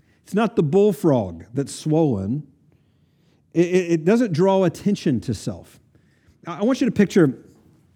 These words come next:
Dwayne "The Rock" Johnson, right? Big guy, holding an infant. Now, y-, it's no secret in this church, I love infants. There's something to me about babies. I, I've tried to sign up several times to be a cuddler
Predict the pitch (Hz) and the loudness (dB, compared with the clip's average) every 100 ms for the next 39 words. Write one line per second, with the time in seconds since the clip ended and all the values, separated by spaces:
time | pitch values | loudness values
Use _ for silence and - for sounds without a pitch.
0 | _ _ _ _ 156 175 202 185 180 165 | _ _ _ _ 0 2 2 2 2 0
1 | - 151 135 - 87 - 147 143 - 123 | 0 0 0 -4 -8 -6 -4 -4 -4 0
2 | 202 196 165 147 101 87 - _ _ _ | 2 4 4 2 0 -8 -18 _ _ _
3 | _ _ - 190 185 156 139 143 147 - | _ _ -6 0 2 2 0 0 0 -2
4 | 95 - - _ _ _ _ _ _ _ | -12 -14 -20 _ _ _ _ _ _ _
5 | _ _ _ - 151 160 - 147 196 190 | _ _ _ -8 -6 -6 -4 -2 0 2
6 | 185 170 123 - - 127 123 - 104 - | 2 2 0 -6 -6 -4 -2 -4 -6 -6
7 | 135 127 131 127 120 123 160 - - - | -8 -4 -4 -4 -6 -6 -8 -10 -20 -20
8 | _ _ _ _ _ _ _ _ _ 147 | _ _ _ _ _ _ _ _ _ -4
9 | - 180 170 190 185 170 160 151 143 127 | -2 0 0 0 -2 0 2 2 2 -2
10 | 120 117 123 151 165 - - _ _ _ | -4 -4 -2 -2 -4 -8 -20 _ _ _
11 | _ _ - 147 147 143 165 165 127 175 | _ _ -12 -12 -10 -4 -2 -2 -2 -2
12 | 151 156 151 - 156 151 151 160 147 143 | 0 0 -2 -4 -2 -2 -2 -2 -4 -4
13 | 139 120 - 156 156 175 165 | -4 -4 -4 -4 -4 -6 -6